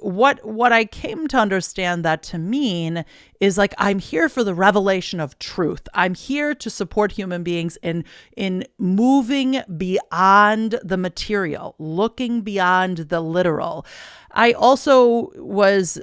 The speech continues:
um, very involved in the Chicago hip hop movement in the early to mid nineties. And,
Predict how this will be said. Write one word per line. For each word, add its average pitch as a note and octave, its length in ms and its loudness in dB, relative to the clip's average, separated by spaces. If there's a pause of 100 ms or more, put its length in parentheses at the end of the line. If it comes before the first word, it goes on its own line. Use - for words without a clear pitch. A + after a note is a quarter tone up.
um, E3+ 260 0
very F#3+ 300 2
involved E3 420 -2
in D#3+ 140 -6
the E3 80 -4
Chicago D#3+ 340 -4
hip A#3 220 -4
hop F#3+ 200 0
movement D#3+ 640 -6
in E3 460 -6
the E3+ 80 -4
early D#3+ 320 -2
to D#3 80 -4
mid D#3 240 -6
nineties. F3 680 -2 (360)
And, G#3 460 0